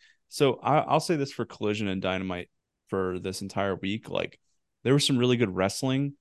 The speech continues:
but the advancement of storylines, um,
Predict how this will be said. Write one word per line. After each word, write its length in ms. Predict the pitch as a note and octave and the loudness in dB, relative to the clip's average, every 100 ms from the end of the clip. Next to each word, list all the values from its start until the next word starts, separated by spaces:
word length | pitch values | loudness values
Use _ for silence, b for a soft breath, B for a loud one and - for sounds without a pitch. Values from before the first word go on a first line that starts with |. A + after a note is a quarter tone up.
| _ _ _ - | _ _ _ -6
but 380 | A2 G2+ G2 - A2+ | 2 4 2 -2 -6
the 400 | G#2+ G#2+ G#2 - | 2 4 4 2
advancement 720 | A2 G2+ A2 B2+ - C#3+ - | -2 0 0 0 0 -2 -2
of 100 | G2+ | -6
storylines, 960 | - A2 A2 A2+ B2 C3 C#3+ D3 - - _ _ _ _ _ - | -4 0 0 2 2 0 0 -2 -8 -12 _ _ _ _ _ 0
um, 460 | G#2 G2+ G2 F#2+ | 2 4 2 0